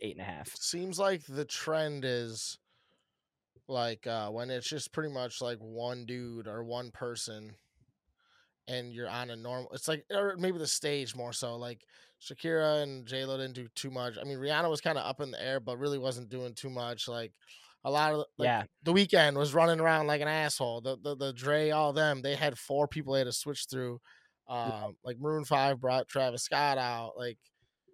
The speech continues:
Speaker 2: you, you know, but the people that were just out there, they were just killing it.
Speaker 1: Mm-hmm.
Speaker 2: So, if he doesn't bring out a guest, I'm taking them over.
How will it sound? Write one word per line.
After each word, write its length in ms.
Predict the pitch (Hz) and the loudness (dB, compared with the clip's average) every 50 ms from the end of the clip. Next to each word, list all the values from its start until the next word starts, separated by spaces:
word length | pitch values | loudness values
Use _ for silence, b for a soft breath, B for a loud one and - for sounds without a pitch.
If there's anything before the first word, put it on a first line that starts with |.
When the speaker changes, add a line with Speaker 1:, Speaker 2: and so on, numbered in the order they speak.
| _ _ _ _ _ _ _ _ _ _ _ - - | _ _ _ _ _ _ _ _ _ _ _ -16 -10
Speaker 2:
you, 180 | 143 131 127 113 _ | -8 -8 -8 -8 _
you 140 | - 139 123 | -8 -4 -2
know, 140 | 120 117 113 | 0 -2 -2
but 180 | 104 135 - - | -2 -4 -4 -4
the 100 | 131 123 | -4 -2
people 220 | - 175 170 160 | -2 -2 2 4
that 80 | 165 151 | 4 4
were 80 | 147 | 4
just 160 | 131 139 123 - - | 2 -2 -4 2 4
out 240 | 127 135 143 151 - | 6 6 6 4 2
there, 340 | 196 190 190 202 196 180 175 - | 2 4 4 4 4 2 0 -2
they 120 | 147 139 139 | 0 0 0
were 100 | 131 123 | 0 -2
just 200 | 120 123 - - | -4 -8 -8 -2
killing 320 | - 170 151 123 110 104 | 0 0 0 0 -2 -6
it. 120 | 92 - - _ _ _ _ _ _ _ _ _ _ _ _ - 127 | -10 -12 -14 _ _ _ _ _ _ _ _ _ _ _ _ -8 -6
Speaker 1:
Mm-hmm. 380 | 127 123 131 131 127 123 120 - | -4 -2 -2 -2 -4 -4 -6 -8
Speaker 2:
So, 540 | - - - 117 113 117 110 98 98 78 - _ _ | -8 -6 -6 -4 -4 -4 -6 -8 -10 -12 -14 _ _
if 100 | - - | -18 -8
he 100 | - 185 | -4 0
doesn't 240 | 185 196 165 170 160 | 0 0 0 0 0
bring 140 | 151 160 165 | 0 2 4
out 160 | 156 147 139 | 4 4 2
a 40 | 127 | 2
guest, 340 | 107 127 131 123 120 - - | 0 0 0 0 0 0 -4
I'm 100 | 117 107 | -8 -6
taking 280 | - 131 120 113 117 | -6 -6 -6 -6 -6
them 80 | 110 110 | -8 -6
over. 320 | 110 110 107 104 107 98 | -6 -6 -8 -8 -10 -14